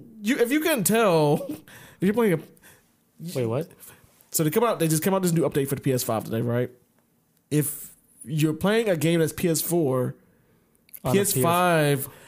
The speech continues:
Speaker 1: on, on, on a P S five,
Speaker 2: Right.
Speaker 1: P S five notifies you that it's a P S four game.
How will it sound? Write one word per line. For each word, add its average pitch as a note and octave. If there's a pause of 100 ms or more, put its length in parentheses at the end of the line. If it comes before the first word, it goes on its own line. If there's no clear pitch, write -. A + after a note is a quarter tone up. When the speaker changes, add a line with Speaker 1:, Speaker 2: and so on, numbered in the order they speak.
(300)
Speaker 1:
on, F3+
on, F3
on F3+
a E3
P G#3+
S -
five, C#3
Speaker 2:
Right. A2 (240)
Speaker 1:
P A3+
S A3
five G3+
notifies D#3+
you D#3
that D3+
it's C#3
a C3+
P D#3
S C#3
four C#3+
game. B2+